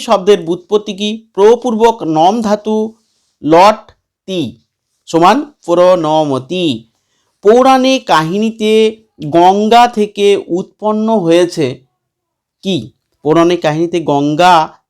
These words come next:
গঙ্গা কোথা থেকে উৎপন্ন হয়েছে? আচ্ছা, গঙ্গা কোথা থেকে উৎপন্ন হয়েছে?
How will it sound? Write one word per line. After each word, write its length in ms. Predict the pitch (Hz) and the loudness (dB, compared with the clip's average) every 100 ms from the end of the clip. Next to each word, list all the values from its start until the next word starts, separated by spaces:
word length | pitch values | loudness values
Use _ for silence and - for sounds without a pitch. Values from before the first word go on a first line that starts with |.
| _ - | _ -16
গঙ্গা 400 | 131 147 180 233 | -4 -2 0 0
কোথা 360 | 233 220 294 | -2 0 2
থেকে 180 | 208 170 | 2 0
উৎপন্ন 340 | 170 - 135 123 | -4 -6 -8 -8
হয়েছে? 220 | 113 107 | -8 -6
আচ্ছা, 240 | - 123 - _ - | -6 -8 -18 _ -2
গঙ্গা 280 | 165 190 220 | 0 2 0
কোথা 340 | 214 214 262 | -4 -4 -4
থেকে 160 | 269 247 | -4 -6
উৎপন্ন 300 | 233 240 240 | -6 -4 0
হয়েছে? 300 | 233 220 | 0 -2